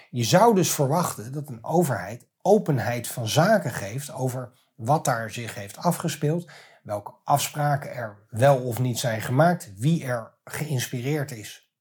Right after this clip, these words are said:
door wat en wanneer. Want dat heeft uiteindelijk invloed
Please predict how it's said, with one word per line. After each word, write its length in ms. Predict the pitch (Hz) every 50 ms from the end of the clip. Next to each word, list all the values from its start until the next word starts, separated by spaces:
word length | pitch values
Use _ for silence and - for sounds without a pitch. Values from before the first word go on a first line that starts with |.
| _
door 340 | _ 123 117 143 147 143 131
wat 340 | 131 143 143 139 147 - - -
en 220 | 135 127 120 117
wanneer. 480 | 107 110 110 113 117 117 123 170 214 - - - - - - -
Want 140 | - 135 143
dat 240 | 165 214 214 214 -
heeft 320 | - 139 147 160 151 -
uiteindelijk 960 | - 147 147 147 - _ _ 190 202 226 233 214 196 185 196 214 214 - _ _ _ _
invloed 500 | _ 185 202 208 180 - 170 165 165 160